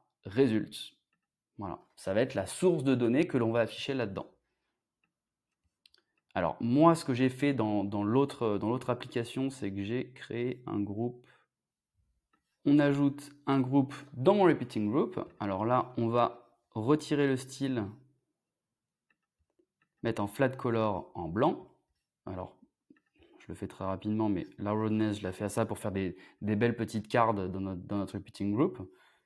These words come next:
Même si là, le but, encore une fois, ce n'est pas du tout de, euh, vous, vous montrer quelque chose de très design. L'application est faite pour ça et vous avez encore une fois le lien dans la description.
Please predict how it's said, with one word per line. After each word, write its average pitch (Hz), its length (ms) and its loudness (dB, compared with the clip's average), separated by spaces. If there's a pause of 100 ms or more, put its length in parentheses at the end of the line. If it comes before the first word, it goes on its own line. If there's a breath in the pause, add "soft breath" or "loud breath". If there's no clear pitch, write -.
(320 soft breath)
Même 101 160 -2
si - 140 -8
là, 110 140 6
le 104 120 4
but, 101 220 -4
encore 95 200 -2
une 101 100 0
fois, 104 220 -2
ce 92 180 -8
n'est 85 120 -4
pas 131 260 0
du 120 220 -4
tout 123 380 -4 (100)
de, 98 480 -2
euh, 87 360 -10 (720 soft breath)
vous, 95 420 -4
vous 95 120 2
montrer 101 480 4
quelque 98 140 -4
chose 107 200 0
de 98 100 0
très 104 220 2
design. 104 560 4
L'application 98 720 -2
est 95 100 -4
faite 98 260 -8
pour - 220 -12
ça 107 320 -2 (640)
et 98 40 -2
vous 92 160 -6
avez 87 140 -2
encore 87 200 -4
une 92 60 -4
fois 90 180 -8
le 95 120 -2
lien 90 220 -2
dans 120 140 -2
la 165 80 -2
description. 104 500 -6